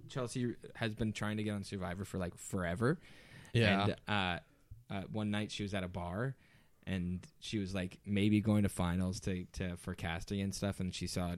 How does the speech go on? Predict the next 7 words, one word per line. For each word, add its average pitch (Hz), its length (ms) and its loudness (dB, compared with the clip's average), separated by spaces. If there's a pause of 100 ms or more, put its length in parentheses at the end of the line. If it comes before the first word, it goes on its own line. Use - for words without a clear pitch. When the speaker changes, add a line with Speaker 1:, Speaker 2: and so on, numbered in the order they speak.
Speaker 1:
Jeff 87 240 -4
Probst 95 280 -4
across 90 320 -4
the 95 80 -6
bar, 92 340 -4 (500)
and, 87 400 -4
uh, 82 280 -4